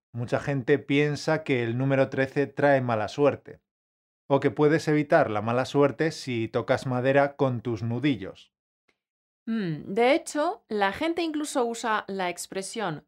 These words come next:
Speaker 2: "tocar madera", esperando deshacer un supuesto maleficio o mala suerte sin ni siquiera tocar madera de verdad.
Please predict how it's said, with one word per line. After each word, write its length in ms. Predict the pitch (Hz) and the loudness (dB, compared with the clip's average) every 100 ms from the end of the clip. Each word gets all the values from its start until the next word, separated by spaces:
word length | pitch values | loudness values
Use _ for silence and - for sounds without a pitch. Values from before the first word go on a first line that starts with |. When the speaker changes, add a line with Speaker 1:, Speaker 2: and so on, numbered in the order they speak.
| - | -6
Speaker 2:
"tocar 380 | 240 262 240 254 | -6 0 2 2
madera", 560 | 269 269 220 175 277 _ _ _ - | 2 2 2 0 -4 _ _ _ -14
esperando 440 | - 233 269 240 | -6 0 0 -2
deshacer 520 | 208 208 190 240 220 | -6 -6 -6 -4 -4
un 420 | 196 185 180 180 180 | -2 -4 -6 -8 -8
supuesto 840 | - 175 - 196 208 - - 190 | -10 -12 -4 -2 -2 -4 -6 -4
maleficio 640 | 180 170 165 277 302 214 165 | -2 -2 -4 -2 -2 -2 -4
o 80 | 151 | -2
mala 200 | 180 392 | -2 -4
suerte 540 | - 294 - 226 - _ - | -2 -2 -2 -8 -10 _ -8
sin 240 | - 359 | -2 0
ni 80 | 359 | 0
siquiera 360 | 330 302 311 | -2 -4 -4
tocar 320 | 320 311 302 269 | -4 -4 -2 0
madera 340 | 254 254 277 | 0 0 0
de 120 | 269 | -2
verdad. 460 | 214 196 165 143 | -2 -2 -4 -8